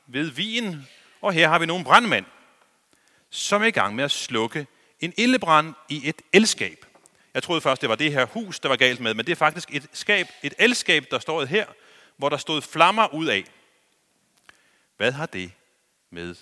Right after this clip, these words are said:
dræbersnegle at gøre? Jo, da jeg går hen og spørger ham her, hvad, øh, handler det her om, så siger han, "Det er dræbersneglen, der gør det." Og det oplever vi ofte, siger han. Dræbersneglen, de, de, de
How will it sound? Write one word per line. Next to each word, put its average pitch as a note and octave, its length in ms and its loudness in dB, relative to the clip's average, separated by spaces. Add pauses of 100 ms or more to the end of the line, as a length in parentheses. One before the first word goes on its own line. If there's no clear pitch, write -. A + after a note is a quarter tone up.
(220)
dræbersnegle F2 580 -10
at F2 60 -16
gøre? C#2+ 240 -16 (760)
Jo, E3 180 -4 (640)
da D3 80 0
jeg F3+ 160 8
går D#3 220 2
hen E3+ 200 0
og - 80 -6
spørger D#3+ 260 2
ham D3 320 0
her, C#3+ 220 0 (380)
hvad, B2+ 540 2
øh, A2 60 0
handler C3+ 180 0
det D3+ 160 -6
her D3+ 120 -2
om, C#3+ 180 -4
så E3 120 -12
siger F#3 220 -2
han, D#3+ 140 -2 (580)
"Det - 20 -18
er B2 40 -6
dræbersneglen, B2 640 2
der G#2 60 -4
gør F2 160 -4
det." E2+ 100 -10 (1500)
Og B2 100 -6
det D3+ 240 0
oplever C#3+ 300 2
vi B2 140 -2
ofte, G3+ 280 4
siger G#3 220 -4
han. F#3+ 220 -2 (480)
Dræbersneglen, D3+ 600 2 (200)
de, D#3 80 -6 (140)
de, F3 120 -10
de - 140 -16